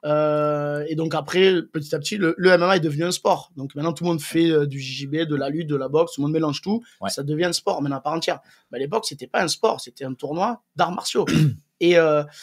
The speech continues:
Speaker 1: et quand j'ai vu ça, quand j'ai vu l'efficacité du jiu-jitsu brésilien, bah, je crois que quinze jours après, euh, quinze jours après, j'ai cherché s'il y avait un club de jiu-jitsu brésilien dans, dans ma ville, à Montpellier.
Speaker 2: Ouais.
Speaker 1: Il y en avait un, euh, à l'extérieur de la ville, à Clapier, qui est une petite ville, euh,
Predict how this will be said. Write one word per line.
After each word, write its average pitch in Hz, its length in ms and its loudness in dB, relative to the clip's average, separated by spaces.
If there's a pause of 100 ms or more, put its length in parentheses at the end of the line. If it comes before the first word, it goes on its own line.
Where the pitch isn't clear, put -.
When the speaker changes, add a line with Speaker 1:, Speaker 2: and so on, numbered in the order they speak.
(160)
Speaker 1:
et 151 100 -6
quand 180 160 2
j'ai 180 140 4
vu 151 140 0
ça, 285 260 4
quand 156 100 -4
j'ai 147 120 0
vu 160 80 -2
l'efficacité 180 500 0
du 160 100 -2
jiu-jitsu 147 320 -4
brésilien, 180 360 -2 (400)
bah, 120 200 -8
je 123 80 -10
crois 123 140 -16
que - 100 -16
quinze 151 220 -4
jours 147 220 -2
après, 240 360 0 (440)
euh, 139 640 -8
quinze 151 140 -2
jours 139 180 -2
après, 185 220 0
j'ai 170 120 0
cherché 160 560 0
s'il 147 140 -8
y - 20 -6
avait 131 140 -4
un 143 140 0
club 160 280 2 (200)
de 139 80 -4
jiu-jitsu 139 280 -6
brésilien 147 160 0
dans, 135 340 -4
dans 135 100 -6
ma 135 140 -4
ville, 180 140 0
à 202 40 0
Montpellier. 147 340 -2
Speaker 2:
Ouais. 240 80 -8 (540)
Speaker 1:
Il 143 60 -8
y - 20 -6
en 156 40 -2
avait 156 360 0
un, 180 220 6
euh, 151 260 4
à 160 120 -4
l'extérieur 170 320 2
de 160 40 4
la 147 120 2
ville, 196 180 0
à 151 80 4
Clapier, 143 300 -4
qui - 60 -8
est - 40 -14
une 139 60 -6
petite 135 180 -10
ville, 147 220 -4
euh, 127 180 -2